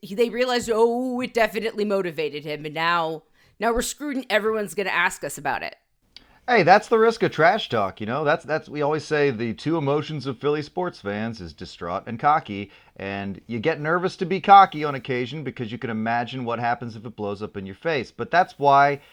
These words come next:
Speaker 2: you have to be cocky after you win a playoff series, like, in the middle of the playoffs. It's okay. You know,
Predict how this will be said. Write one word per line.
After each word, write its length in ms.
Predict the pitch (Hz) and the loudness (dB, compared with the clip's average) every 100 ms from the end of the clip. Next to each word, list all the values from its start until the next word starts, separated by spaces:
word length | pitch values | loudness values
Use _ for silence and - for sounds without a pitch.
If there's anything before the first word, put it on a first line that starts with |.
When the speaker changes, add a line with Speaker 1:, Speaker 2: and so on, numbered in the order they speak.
| _ _ | _ _
Speaker 2:
you 120 | 139 | 0
have 300 | 156 202 220 | 8 8 8
to 60 | 165 | 2
be 160 | 143 123 | -8 -2
cocky 580 | 127 117 123 127 139 - _ - | 2 2 0 -8 -8 -14 _ -2
after 260 | 139 143 | -2 -2
you 140 | 151 151 | -6 -6
win 140 | 156 | -6
a 20 | |
playoff 420 | 147 165 170 143 120 | -4 -2 0 0 -2
series, 400 | 123 113 113 117 | -8 -8 -8 -8
like, 160 | 110 | -10
in 140 | 139 156 | -8 -10
the 60 | |
middle 200 | 151 165 | -6 -4
of 80 | 170 | -6
the 60 | 143 | -4
playoffs. 420 | 170 165 123 - | -2 0 0 -4
It's 180 | 165 - | -12 -8
okay. 520 | 175 156 170 165 85 _ _ _ | -8 -6 -4 -4 -6 _ _ _
You 120 | 110 | -10
know, 200 | 120 131 | -8 -6